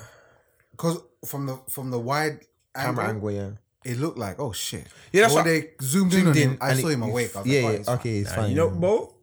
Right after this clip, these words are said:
Speaker 3: after the first fight,
Speaker 1: Mm.
Speaker 3: and he sh-, like, he got up like the Undertaker.
Speaker 1: Yeah.
Speaker 3: Listen, I don't think he loses another fight.
Speaker 1: <laughs> One thing that
Speaker 3: He
Speaker 1: was
Speaker 3: didn't lose that.
Speaker 1: One thing that was very notable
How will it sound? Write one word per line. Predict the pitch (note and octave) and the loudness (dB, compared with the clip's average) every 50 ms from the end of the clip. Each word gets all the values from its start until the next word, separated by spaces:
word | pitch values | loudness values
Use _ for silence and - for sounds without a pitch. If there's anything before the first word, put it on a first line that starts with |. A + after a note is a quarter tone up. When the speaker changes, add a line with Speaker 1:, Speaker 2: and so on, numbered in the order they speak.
| _ - | _ -4
Speaker 3:
after | - D#3 F#3+ F#3+ - G#3+ F#3+ | -2 -2 -2 0 0 -2 0
the | F3 F3+ F3 D3+ - _ - | 2 2 2 0 -2 _ 0
first | G3 F#3 A#3 B3 - | 2 4 4 2 2
fight, | - A3 A3+ D#4 - - _ _ _ _ _ _ - | 2 2 2 2 0 -4 _ _ _ _ _ _ -14
Speaker 1:
Mm. | G#2+ F#2+ F#2+ - | -14 -12 -6 -4
Speaker 3:
and | C#3+ D3 C#3+ C3+ | -2 0 0 0
he | C3 C#3+ D3 | 0 0 0
sh-, | - - - - | -2 -2 -4 -2
like, | G3 E3 D3 - - - _ _ - | 0 0 0 0 -2 -8 _ _ -2
he | F3 F#3 | 0 2
got | E3 C#3+ G3 G3+ G#3 G#3 | 4 4 6 6 6 4
up | F3+ | 4
like | F3+ F3 D#3 | 2 2 2
the | D#3+ E3 | 2 0
Undertaker. | F#3 G#3 G#3 F#3+ E3+ A3 G#3 G3+ G3+ A3 G#3+ G#3 - | 0 0 0 0 2 2 2 2 4 2 0 0 -2
Speaker 1:
Yeah. | G#2 G#2 F#2 E2 - D3 D#3 C3+ - G#2 G2+ - C#3+ C#3 | -8 -10 -10 -8 -8 -8 -8 -8 -10 -12 -16 -14 -12 -6
Speaker 3:
Listen, | B2 D#3 D3+ B2+ B2+ G#2 G2 - - - - | -2 0 2 2 2 0 -4 -8 -8 -4 0
I | D3+ | 0
don't | F3+ E3+ | 2 2
think | E3+ F3+ D#3 | 2 2 2
he | E3 | 2
loses | E3+ F3 F#3 F3 D3+ D3+ C#3+ | 4 4 4 2 2 2 2
another | D3 D3 D3 D3 C3+ C3 B2 | 2 2 2 2 2 2 0
fight. | A2+ B2 B2+ A#2+ G#2 - - - - - - - | 0 2 2 2 0 -2 -6 -10 -12 -10 -6 -2
Speaker 1:
<laughs> | - D3 - - - C#3 | -2 -2 -2 0 -2 -2
One | A#3 C4+ C#4+ | 0 -2 -2
thing | C#4+ C#4+ C4 A3+ | -4 -4 -4 -2
that | G#3 D#3+ | 2 4
Speaker 3:
He | D#3+ | 4
Speaker 1:
was | D#3 | 4
Speaker 3:
didn't | A3+ A#3 G#3 F#3+ | 4 4 4 4
lose | G3+ F#3 D#3 D3 | 4 4 4 4
that. | F3 E3+ C3+ - - _ - - - | 4 2 0 -2 -8 _ -20 -18 -12
Speaker 1:
One | B2 D#3+ G3 G#3+ G3 | -10 -8 -8 -8 -6
thing | - G3+ G3 F3+ | -4 -4 -2 0
that | D#3+ C#3+ | 0 0
was | C3 A#2 | 0 -2
very | A2 G#2+ A2+ C#3 C#3+ C#3+ C3 | -4 -4 -2 0 0 0 0
notable | A#2+ B2 B2 B2+ G2+ A2 F#2+ F#2 E2 - | 0 0 0 -2 -2 -6 -8 -10 -12 -16